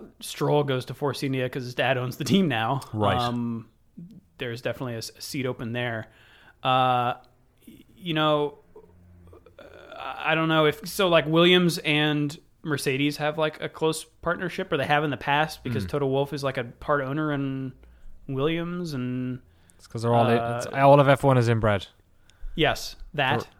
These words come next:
Speaker 1: Uh, and he, uh, Toto is also, like, a, I think he's, like, a personal, um,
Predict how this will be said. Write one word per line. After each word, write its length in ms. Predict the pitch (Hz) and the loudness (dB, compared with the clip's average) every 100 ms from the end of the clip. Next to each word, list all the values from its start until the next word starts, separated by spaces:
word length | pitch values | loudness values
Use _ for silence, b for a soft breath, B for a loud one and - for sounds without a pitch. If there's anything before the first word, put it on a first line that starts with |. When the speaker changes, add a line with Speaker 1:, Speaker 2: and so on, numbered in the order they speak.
| _ 156 | _ -4
Speaker 1:
Uh, 140 | 143 | -2
and 120 | 151 170 | -2 -4
he, 340 | 190 175 202 | -2 0 2
uh, 140 | 147 190 | 0 -2
Toto 400 | 165 202 208 165 | 4 8 8 6
is 120 | 147 | 6
also, 320 | 156 156 147 | 4 4 0
like, 240 | 131 123 | 2 0
a, 300 | 131 120 120 139 | -2 -4 -4 -6
I 80 | |
think 200 | 147 143 | -8 -8
he's, 160 | - 131 | -8 -8
like, 100 | 123 | -8
a 40 | 110 | -8
personal, 720 | - 151 143 135 123 117 - b b b b - | -4 -4 -2 -2 -4 -6 -10 b b b b -10
um, 580 | 117 110 110 110 117 | -8 -6 -6 -8 -8